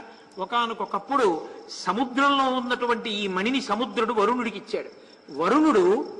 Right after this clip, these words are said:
జనక మహారాజు గారికి ఇచ్చాడు. జనక మహారాజు గారు అత్యంత ప్రియ కుమార్తెని కాబట్టి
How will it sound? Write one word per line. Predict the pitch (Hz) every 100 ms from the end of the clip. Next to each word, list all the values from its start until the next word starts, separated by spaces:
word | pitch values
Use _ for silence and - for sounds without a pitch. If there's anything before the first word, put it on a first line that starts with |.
| - - - - - - - 117
జనక | 156 175
మహారాజు | 208 202 220 208 196
గారికి | 190 180
ఇచ్చాడు. | 170 175 131 - - - 160
జనక | 175 202 294
మహారాజు | 294 262 269 240 220
గారు | 214 175 143 143 - - -
అత్యంత | 185 - - 254 226 233
ప్రియ | 196 - 220 269
కుమార్తెని | - - 269 277 269 - 233 214
కాబట్టి | 190 190 - 285 370